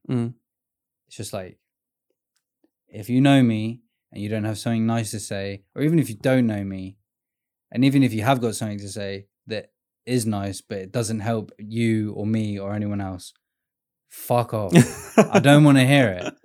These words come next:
Speaker 2: I'm not interested.
Speaker 1: Yeah.
Speaker 2: Keep it to yourself. Yeah. And if you do feel like you're gonna say something nasty, stop yourself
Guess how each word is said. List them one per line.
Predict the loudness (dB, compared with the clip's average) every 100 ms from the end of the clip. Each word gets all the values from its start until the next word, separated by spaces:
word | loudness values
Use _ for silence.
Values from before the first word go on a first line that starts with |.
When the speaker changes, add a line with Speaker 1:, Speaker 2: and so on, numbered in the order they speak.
| -8
Speaker 2:
I'm | 0 4
not | 6 6
interested. | 4 2 -4 -6 -8
Speaker 1:
Yeah. | -2 -2 -2 -6 -12 _ _ _ _ _ _ _ _
Speaker 2:
Keep | 2 2
it | 2
to | -2
yourself. | -2 0 -2 -4 -10 -20 _ _ _ _ _ _ _ _ _ _
Yeah. | -10 -6 -6 -8 _ _ _ -4
And | -2
if | 0
you | -2
do | 4 4 6
feel | 4
like | 2 0
you're | -2
gonna | -4 -4
say | -4 -8
something | -8 -10 -12
nasty, | -12 -12 -14 -14 -14 -14 _ _ _ _ _ _ _ _ _ _ _ _ _ _
stop | -2 2 2
yourself | 0 -6 -6 -8 -10